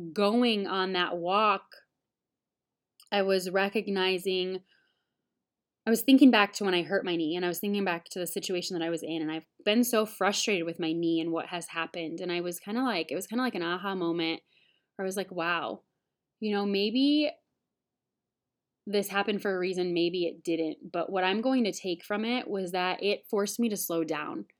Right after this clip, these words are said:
Hurting my knee forced me to slow down. And I think that was kind of what I needed. I needed to pause and think about the last six months in review, refocus for the next six months ahead, because we're halfway through the year. What have I accomplished? What haven't I accomplished? What do I still want to accomplish?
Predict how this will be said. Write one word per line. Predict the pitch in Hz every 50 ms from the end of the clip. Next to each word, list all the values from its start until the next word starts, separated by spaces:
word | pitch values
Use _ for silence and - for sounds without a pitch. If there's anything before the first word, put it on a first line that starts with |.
| _ _ _ _ _ _ _
Hurting | - 214 226 240 254 254
my | 254 226
knee | 214 208 196 190
forced | - - 175 170 165 - -
me | 185 170
to | 170
slow | 170 - - 165 156 156
down. | - 151 - - - - - - - _ - - - - - _ _ _ -
And | 202 202 190
I | 190
think | 175 - 226 233 226
that | - - - -
was | 185 185
kind | - - - 202 208 226
of | 247 233 202
what | 196 180 175 175
I | 170 165
needed. | 165 165 170 165 160 160 165 185 -
I | - 196
needed | 196 196 220 208 220 220 208 _ _ -
to | 220 202
pause | - - - 196 185 180 180 185 185 185 185 185 175 -
and | - 180 170 165 165 165 165 165 165 160 - _ _ - _ _ _ _ _ _ _ _ _ _ _ _ _ - - - - 196 - -
think | - 277 269 269
about | 240 262 233 208 -
the | 220
last | 208 208 196 190 - -
six | - 202 - -
months | 208 185 175 170 -
in | 170 175
review, | 170 180 180 208 262 269 269 262 262 247 202
refocus | 214 208 202 - 208 185 - 190 - -
for | - 185
the | 180 175
next | 160 - - -
six | - 175 - -
months | 175 156 160 156
ahead, | 160 - - 254 269 269 262 220
because | 208 208 196 180
we're | 190 185 175
halfway | 170 202 254 247 - 254 220
through | 208 - 180 165
the | 170 190
year. | 214 247 269 262 254 247
What | 226 196
have | 185 170 170
I | 160
accomplished? | 156 165 - - 294 294 269 269 247 226 - -
What | 180 156
haven't | - - 285 294 262 262
I | 247 240
accomplished? | 233 233 233 226 214 202 208 202 -
What | 202 190
do | 180
I | 175 170
still | - - - 302 302 285
want | 269 247 233 -
to | - 233
accomplish? | 226 - 233 220 214 208 214 208 202 202 202 - -